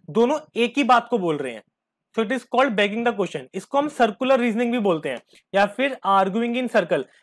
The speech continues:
हम एक ही चीज को बार बार बोल रहे हैं, मतलब हमारा प्रीमाइस ही वही है और हमारा कंक्लूजन भी वही है। तो एग्जांपल देखिए, happiness is the highest good for a human being since all other values are inferior to it। अब ये जो रीजन दिया है,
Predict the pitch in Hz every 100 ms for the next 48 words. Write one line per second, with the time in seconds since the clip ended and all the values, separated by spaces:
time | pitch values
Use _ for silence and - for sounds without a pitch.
0 | - 233 254 233 240 277 240 247 - 294
1 | 302 208 - 190 - - _ _ _ 165
2 | 214 214 240 185 143 127 113 - - -
3 | _ _ 175 220 220 247 240 208 214 226
4 | 247 262 262 294 285 220 214 226 302 -
5 | 240 208 220 208 214 202 147 123 110 _
6 | - 175 196 196 240 233 226 247 285 -
7 | _ _ _ _ 202 202 254 269 285 -
8 | 226 214 262 - 180 190 240 247 165 202
9 | 165 - - 208 226 180 190 196 165 277
10 | _ _ _ - 247 277 208 - _ _
11 | - 208 254 240 208 247 226 196 175 190
12 | 240 - 185 220 226 214 208 202 214 208
13 | 214 175 123 113 _ _ _ _ _ _
14 | _ _ _ _ _ _ - 196 240 262
15 | 214 214 240 262 220 151 110